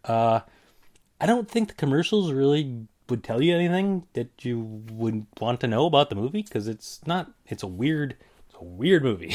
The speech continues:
<laughs> Let's just, just say right here, it is a weird, weird movie. Um, it's Jennifer Lawrence, Javier Bardem, Ed Harris is in it. Um, it's a bizarre movie. It was directed by Jennifer Lawrence's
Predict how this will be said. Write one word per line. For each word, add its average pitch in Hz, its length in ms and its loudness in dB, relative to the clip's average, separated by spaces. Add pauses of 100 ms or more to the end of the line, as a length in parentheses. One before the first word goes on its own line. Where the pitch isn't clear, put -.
<laughs> - 80 -2
Let's 151 320 2
just, - 220 -4 (420)
just - 380 -12
say 160 180 4
right 143 240 4
here, 107 200 -2
it 92 80 -8
is 104 120 -2
a 104 60 0
weird, 135 640 4
weird 113 420 0
movie. 95 380 -6 (500)
Um, 113 600 -2 (380)
it's - 160 -16 (400)
Jennifer 143 320 2
Lawrence, 143 460 2
Javier 127 420 2
Bardem, 120 760 2
Ed 117 160 -4
Harris 110 380 0
is 110 120 -6
in 113 120 -2
it. 110 140 -6 (680)
Um, 98 520 -8 (840)
it's - 480 -8 (120)
a 127 160 -2
bizarre 117 800 0
movie. 104 320 0
It 104 40 -2
was 98 120 -6
directed 113 360 -2
by 101 220 0
Jennifer 107 500 -6
Lawrence's 98 1400 -8